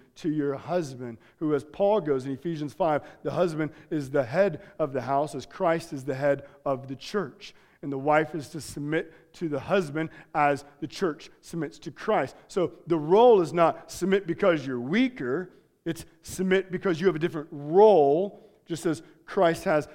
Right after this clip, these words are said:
a different ro-, uh, just as Christ submits to the Father,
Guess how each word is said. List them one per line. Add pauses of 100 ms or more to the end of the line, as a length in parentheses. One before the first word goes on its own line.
a
different
ro-,
uh,
just
as (180)
Christ
submits
to
the
Father,